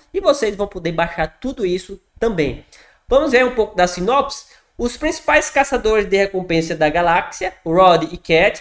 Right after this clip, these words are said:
são enviados para parar uma colônia de piratas galácticos chamados Kleptons,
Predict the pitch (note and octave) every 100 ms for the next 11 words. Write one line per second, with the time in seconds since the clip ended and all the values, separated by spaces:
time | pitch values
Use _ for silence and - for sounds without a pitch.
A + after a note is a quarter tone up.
0 | - - - D#4 E4 B3+ A#3+ A#3+ - A#3
1 | A#3 A#3 D#4+ A#3+ G#3 G#3 G#3 G#3+ F#3+ G3
2 | A#3+ A#3 A3+ G3+ F#3 F#3 F#3 F#3+ G3 E3
3 | E3 - - E3+ D#3 D#3 - - - F#3+
4 | G3 - C#4 F4